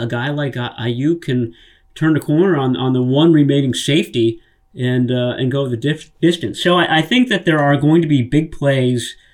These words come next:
uh, to be had. That, that's the Rams' sort of calculation. We're gonna, we're gonna make it a, a little bit, uh, more risky for us on the back end,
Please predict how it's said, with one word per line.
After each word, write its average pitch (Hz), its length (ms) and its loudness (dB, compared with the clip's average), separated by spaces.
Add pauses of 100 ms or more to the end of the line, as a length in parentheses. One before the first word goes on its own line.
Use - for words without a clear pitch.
(320)
uh, 113 540 -2 (140)
to 127 120 -12
be 127 140 0
had. 123 460 -2
That, 113 220 -14
that's - 280 -8
the 143 180 -4
Rams' 127 580 0
sort 120 160 -4
of 113 60 -6
calculation. 113 760 -6
We're 113 100 -6
gonna, 135 280 -2 (500)
we're 156 120 -2
gonna 139 120 0
make 165 200 0
it 156 160 0
a, 127 260 -4
a 135 40 -4
little 175 400 -2
bit, 170 340 2
uh, 131 400 0
more 139 280 -2
risky 151 360 -2
for 120 220 -6
us 113 200 -6
on 113 100 -4
the 113 60 -4
back 117 360 -6
end, 123 360 -2